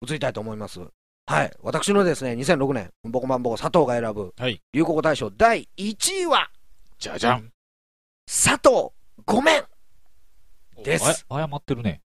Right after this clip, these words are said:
Speaker 1: はい。この佐藤ごめん、
Speaker 2: はい。
Speaker 1: まあ、受賞者は、
Speaker 2: はい。
Speaker 1: えー、これは有名人ではないんですけれども、
Speaker 2: はいはい。
Speaker 1: これ私の友達、
Speaker 2: うん。
Speaker 1: 友人でですね、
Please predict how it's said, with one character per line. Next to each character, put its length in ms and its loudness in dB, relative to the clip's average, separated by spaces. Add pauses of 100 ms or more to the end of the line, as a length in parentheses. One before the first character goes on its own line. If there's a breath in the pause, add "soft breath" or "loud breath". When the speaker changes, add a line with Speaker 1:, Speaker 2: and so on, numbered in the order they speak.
(160)
Speaker 1:
は 320 2
い。 100 -10 (720 soft breath)
こ 120 0
の 60 2
佐 120 2
藤 220 8
ご 100 2
め 120 -2
ん、 20 -2
Speaker 2:
は 80 -6
い。 180 -18
Speaker 1:
ま 140 4
あ、 40 6
受 140 -2
賞 180 4
者 140 4
は、 260 -2 (120)
Speaker 2:
は 160 0
い。 120 -6 (120)
Speaker 1:
え 880 -2
ー、 20 -8
こ 100 -4
れ 60 6
は 60 0
有 80 4
名 140 6
人 120 0
で 60 -2
は 80 -4
な 120 -6
い 60 -2
ん 40 -6
で 100 -6
す 80 -18
け 80 -12
れ 80 -10
ど 100 -14
も、 300 -14
Speaker 2:
は 80 0
い 40 4
は 40 4
い。 60 0
Speaker 1:
こ 80 2
れ 40 4
私 320 2
の 100 0
友 200 4
達、 440 0 (800)
Speaker 2:
う 40 -8
ん。 180 -12
Speaker 1:
友 160 6
人 140 0
で 100 -2
で 80 -4
す 80 -14
ね、 220 -16